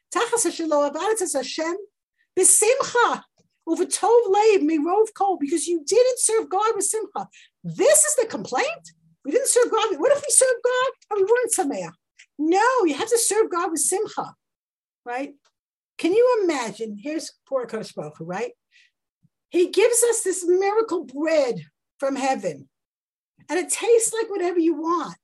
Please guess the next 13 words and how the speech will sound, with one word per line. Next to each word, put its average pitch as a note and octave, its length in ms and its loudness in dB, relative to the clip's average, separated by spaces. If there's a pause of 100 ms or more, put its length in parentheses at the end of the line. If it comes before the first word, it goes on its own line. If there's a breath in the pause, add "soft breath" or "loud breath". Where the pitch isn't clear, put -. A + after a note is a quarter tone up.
(260 soft breath)
And E4 160 2
every A4+ 400 0
day G4 240 0
it's F4 140 0
a D#4+ 80 0
miraculous F4+ 680 -2
co-, - 260 -18 (160)
forty C#5 540 6 (140)
years B4 300 8
of E4+ 100 -4
miracle F4+ 560 0
bread, B3 380 -4 (480)
man. C4+ 480 0